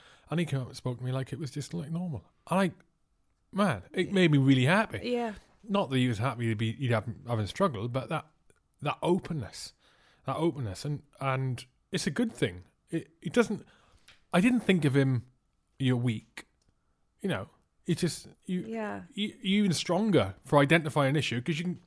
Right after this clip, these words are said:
Speaker 1: work on it and get you st-, stronger than you are now.
Speaker 2: I couldn't agree more, because actually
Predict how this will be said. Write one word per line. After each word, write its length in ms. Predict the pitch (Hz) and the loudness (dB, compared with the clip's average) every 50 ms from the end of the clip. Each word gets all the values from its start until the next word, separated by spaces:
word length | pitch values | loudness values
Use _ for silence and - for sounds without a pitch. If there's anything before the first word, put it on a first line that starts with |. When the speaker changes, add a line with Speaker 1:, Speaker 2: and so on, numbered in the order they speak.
| _ _ _ - | _ _ _ 0
Speaker 1:
work 260 | 139 151 165 - - | 2 2 2 2 0
on 120 | - 107 | -2 -2
it 140 | 127 131 - _ _ _ _ _ _ _ _ _ _ _ _ _ _ _ - - _ _ - | -2 -4 -6 _ _ _ _ _ _ _ _ _ _ _ _ _ _ _ -20 -20 _ _ -8
and 80 | 127 | -6
get 80 | 127 113 | -6 -6
you 80 | 123 | -6
st-, 240 | - - 127 120 104 | -6 -6 -4 -4 -4
stronger 300 | 101 - 123 120 117 117 | -4 -4 -4 -2 -2 -2
than 120 | 117 117 - 127 | -4 -4 -6 -4
you 100 | 127 131 | -4 -4
are 140 | 131 135 139 | -2 -4 -4
now. 280 | 165 196 185 107 95 - | -6 -6 -8 -8 -10 -8
Speaker 2:
I 120 | - 277 269 | -8 -10 -8
couldn't 400 | - - - 311 302 311 302 294 | -10 -10 -10 -8 -8 -8 -10 -10
agree 260 | 285 - 262 254 247 | -10 -8 -6 -6 -6
more, 420 | 247 254 254 233 202 180 175 175 - | -6 -6 -6 -6 -8 -8 -10 -12 -12
because 260 | - 208 - 226 208 | -12 -10 -8 -8 -8
actually 640 | 233 240 226 - - - - 202 190 185 180 175 170 | -6 -8 -8 -10 -12 -12 -10 -8 -8 -8 -8 -10 -12